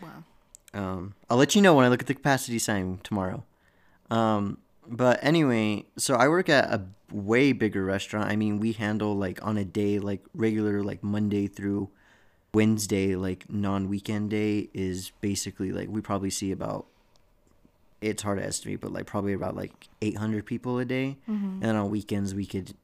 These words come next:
Speaker 2: easily hit the thousands, like, on Saturday, Friday,
Speaker 1: Yeah.
Speaker 2: Saturday, Sunday.
Speaker 1: Mm-hmm.
Speaker 2: Um,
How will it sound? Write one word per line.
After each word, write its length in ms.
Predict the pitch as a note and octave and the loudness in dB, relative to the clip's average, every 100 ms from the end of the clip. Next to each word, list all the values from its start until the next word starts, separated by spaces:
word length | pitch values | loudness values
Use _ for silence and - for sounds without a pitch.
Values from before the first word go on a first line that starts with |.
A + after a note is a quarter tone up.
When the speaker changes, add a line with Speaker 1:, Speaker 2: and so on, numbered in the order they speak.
| - | -6
Speaker 2:
easily 400 | G#2 G2 F#2+ G2 | -2 -2 -2 -6
hit 180 | F#2 E2+ | -6 -10
the 80 | E2 | -10
thousands, 580 | - F#2+ - - - G2 | -8 -8 -10 -12 -12 -10
like, 180 | G2 | -10
on 180 | - F#2 | -8 -8
Saturday, 640 | F#3 F3+ - - - - - | -6 -8 -8 -10 -10 -10 -12
Friday, 260 | G3 F#3 G#2 | -6 -6 -4
Speaker 1:
Yeah. 40 | |
Speaker 2:
Saturday, 420 | G2+ G2+ G#2 G2+ | -6 -8 -8 -8
Sunday. 500 | G2 - G#2 G#2+ G#2 - _ _ _ - | -8 -8 -8 -8 -8 -12 _ _ _ -8
Speaker 1:
Mm-hmm. 240 | G3+ F#3+ | -6 -4
Speaker 2:
Um, 480 | A2 G#2 G2+ - | -2 -2 -6 -10